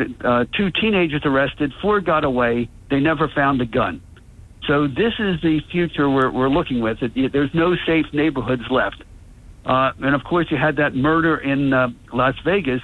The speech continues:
where two black teenagers, uh, ran down a retired, uh, white po-, uh, retired police officer on a bicycle and, and ran him over and murdered him just for spite.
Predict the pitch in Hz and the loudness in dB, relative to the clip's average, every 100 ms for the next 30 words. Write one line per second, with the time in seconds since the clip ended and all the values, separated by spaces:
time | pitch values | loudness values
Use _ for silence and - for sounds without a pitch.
0 | - 131 - 165 160 135 139 151 - 175 | -2 -2 0 0 0 2 0 0 -2 -2
1 | 214 131 110 127 139 - - - - - | 0 0 0 -2 -2 -8 -20 -20 -20 -20
2 | - - 151 - - - 151 196 240 196 | -4 -2 -2 -4 -8 0 2 4 2 2
3 | 202 202 202 156 160 165 - 185 196 185 | 2 2 0 0 0 0 0 2 2 2
4 | 170 - - 143 151 147 - - 127 131 | 0 -8 -4 0 2 0 -4 -12 -6 0
5 | 165 170 - 160 - 139 139 135 143 165 | 0 0 -4 -6 0 2 2 2 0 2
6 | 160 160 185 - 139 131 143 131 170 202 | 0 0 -2 0 0 2 0 2 2 0
7 | - 135 139 - 147 147 202 214 185 190 | -2 0 0 0 0 2 2 2 2 2
8 | 160 151 147 185 247 160 139 160 180 - | 0 0 2 2 2 2 0 0 0 0
9 | 196 - - 233 175 | -4 -2 0 0 -2